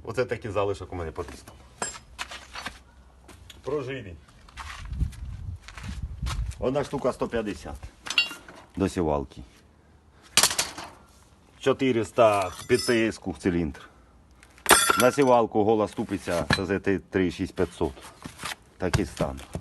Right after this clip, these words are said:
На знімач лапи зробиться з різьбою, все гарно, тугенько, без люфта, сто п'ятдесят гривень. Гайки газон, двадцять три штуки, триста п'ятдесят гривень, нові.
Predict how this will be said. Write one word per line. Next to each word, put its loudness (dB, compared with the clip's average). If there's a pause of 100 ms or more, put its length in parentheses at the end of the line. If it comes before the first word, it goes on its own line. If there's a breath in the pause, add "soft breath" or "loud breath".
(680)
На 10
знімач 6
лапи 4
зробиться 4
з 4
різьбою, 6
все 2
гарно, 4
тугенько, 2
без 2
люфта, 2
сто -6
п'ятдесят 0
гривень. -2 (1500 loud breath)
Гайки 6
газон, 6 (360 loud breath)
двадцять 4
три -2
штуки, -4 (420 soft breath)
триста 0
п'ятдесят 2
гривень, -2
нові. 0